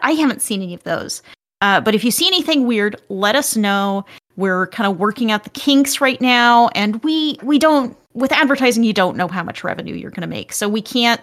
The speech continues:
like, we can't, like, just because we have a new advertising partner, go and, like, super increase our budget because we know we're gonna make a lot of money, because we don't know. We, we have no idea.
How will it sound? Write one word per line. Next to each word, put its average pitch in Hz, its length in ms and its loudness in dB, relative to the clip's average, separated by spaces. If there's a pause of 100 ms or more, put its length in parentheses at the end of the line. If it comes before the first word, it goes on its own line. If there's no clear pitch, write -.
like, 190 380 -2 (400)
we 214 200 -2
can't, - 380 0
like, 214 460 -2 (320)
just 214 280 2
because 220 220 -4
we 220 120 0
have 208 100 -2
a 180 40 -8
new 180 180 -4
advertising 180 600 -4
partner, 185 300 -4
go 185 260 2
and, 180 100 -2
like, 165 180 -2
super 349 360 0
increase 330 320 0
our 302 100 4
budget 277 340 4
because 262 220 -2
we 277 120 0
know 285 100 4
we're 277 140 2
gonna 285 140 2
make 269 160 2
a 254 40 -2
lot 254 160 2
of 220 60 0
money, 208 200 0
because - 240 -10
we 190 100 -6
don't 170 240 -8
know. - 220 -10 (120)
We, - 260 -10
we 208 120 -2
have 214 140 0
no 214 200 6
idea. 175 360 0